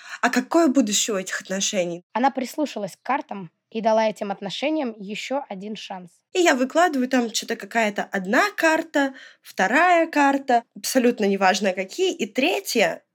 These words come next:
Speaker 1: если я не ошибаюсь, она называется «Десятка кубков». Суть в том, что эта карта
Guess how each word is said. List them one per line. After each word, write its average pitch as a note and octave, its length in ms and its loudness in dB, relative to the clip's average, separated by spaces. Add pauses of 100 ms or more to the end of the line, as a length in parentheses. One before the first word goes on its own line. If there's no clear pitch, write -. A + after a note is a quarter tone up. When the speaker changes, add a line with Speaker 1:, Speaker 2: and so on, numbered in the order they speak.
Speaker 1:
если G#3 400 0
я G#3 160 2
не G3+ 80 -4
ошибаюсь, B3+ 640 2
она F#3+ 140 -2
называется G#3 560 0
«Десятка F#3 560 0
кубков». - 640 -6
Суть - 260 0
в - 80 -4
том, E4 200 6
что D4 200 2
эта C4 100 -2
карта C#4 540 2